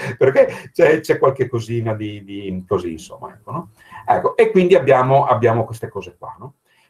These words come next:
Perciò, vabbè, questi, quindi questo è il comando più semplice, poi ci sono gli altri che, ehm, che hanno di interessante la possibilità di gestire lo standard in, standard out, eccetera, che potrete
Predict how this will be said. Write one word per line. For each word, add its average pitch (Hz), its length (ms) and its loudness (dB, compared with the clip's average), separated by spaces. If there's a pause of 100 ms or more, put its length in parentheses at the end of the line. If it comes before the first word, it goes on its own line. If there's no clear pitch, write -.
(100)
Perciò, 147 680 4
vabbè, 117 280 0
questi, - 220 -4
quindi 139 220 -4
questo 180 220 -2
è - 40 -2
il - 40 -10
comando 139 360 -2
più 175 140 -14
semplice, 160 560 -4
poi 180 180 0
ci - 100 -14
sono 170 240 -4
gli - 80 -2
altri 143 420 0
che, 143 380 0 (240)
ehm, 131 840 -6
che 143 260 0
hanno 151 440 -2
di 127 120 -10
interessante 139 680 -4
la 143 100 -6
possibilità 135 800 -4 (220)
di 131 160 -12
gestire 135 600 -2
lo 131 120 -4
standard 131 460 -4
in, 127 220 -8
standard 123 440 -6
out, 123 380 2
eccetera, 117 420 -6
che 117 100 -18
potrete 110 600 -14